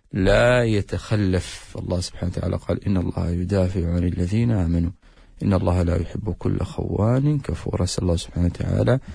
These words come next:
أن يوفقنا إلى مرضاته، وأن،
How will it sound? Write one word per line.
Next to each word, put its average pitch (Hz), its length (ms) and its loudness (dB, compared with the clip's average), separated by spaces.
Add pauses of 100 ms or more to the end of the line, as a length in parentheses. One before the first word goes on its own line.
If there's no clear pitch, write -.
(720)
أن 110 200 4
يوفقنا 98 680 2
إلى 90 340 4
مرضاته، 90 680 2
وأن، 90 480 2